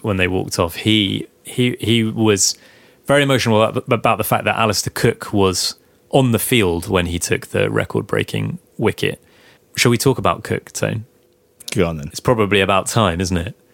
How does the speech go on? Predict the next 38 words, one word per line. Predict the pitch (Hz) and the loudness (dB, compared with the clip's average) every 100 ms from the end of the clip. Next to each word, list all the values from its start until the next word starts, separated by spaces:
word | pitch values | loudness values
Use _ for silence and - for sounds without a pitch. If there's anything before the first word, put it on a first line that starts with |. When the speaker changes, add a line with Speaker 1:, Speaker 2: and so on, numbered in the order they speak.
| _ | _
Speaker 1:
So | - 135 | -2 2
yeah, | 123 101 - | 2 0 0
as | 127 120 | 0 0
everybody | - 123 113 110 104 | 0 2 2 4 4
knows, | 110 95 85 | 4 2 0
this | 104 - | 0 2
was | 110 95 | 2 2
his | 101 - | -2 -2
final | - 110 98 95 | 0 2 2 0
Test | - 101 - | -2 -4 -4
match. | 95 | -4
A | 104 | -2
hundred | 98 - 135 120 | -2 2 0 2
and | 113 | 0
sixty-one | - - - - 98 95 92 - - _ _ _ | 0 -2 -2 0 2 2 0 -6 -18 _ _ _
Tests | - 117 104 - | -4 0 0 0
he | 98 | -2
played. | 87 92 87 - - - | 0 0 0 -2 -18 -4
Shall | - 151 | 2 4
I, | 156 151 131 - _ _ - - - | 4 2 -2 -10 _ _ -20 -20 -10
shall | - 208 | 0 2
I | 214 | 4
give | 233 | 2
you | 165 | 2
some | - 131 | 2 0
stats, | - 165 135 - | 2 2 0 0
actually, | 104 - 92 87 | -2 -2 -2 0
his, | 95 - | -2 -4
what | - 110 104 | -2 0 2
he's | 101 | 2
ended | 104 95 | 0 2
up | 95 - | 0 0
with | 90 87 | -2 0
in | 90 | -2
his | 87 | -4
career? | - 92 85 | -2 0 0
Speaker 2:
Hit | 85 110 | 0 -2
me. | 87 92 | -2 -4